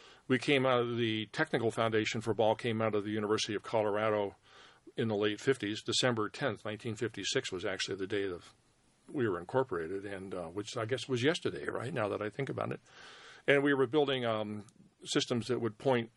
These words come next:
solar, uh, observing, uh, spectrometers at the surface of the sun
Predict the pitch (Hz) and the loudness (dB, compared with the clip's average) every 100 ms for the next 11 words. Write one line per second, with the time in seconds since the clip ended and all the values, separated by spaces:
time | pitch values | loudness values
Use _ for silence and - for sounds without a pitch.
0 | - 170 - 123 120 110 110 117 110 104 | -16 -4 2 4 6 4 2 -2 -6 -4
1 | 104 104 113 107 120 113 107 101 95 - | -4 -2 -4 -2 0 2 2 -2 -8 -18
2 | _ _ _ - 104 92 87 85 - 113 | _ _ _ -12 -8 -6 -4 -6 0 0
3 | - 117 113 104 101 120 113 101 - 113 | 2 2 2 0 -2 -2 -2 -4 0 0
4 | - 101 90 - 120 98 | -2 -12 -6 0 2 2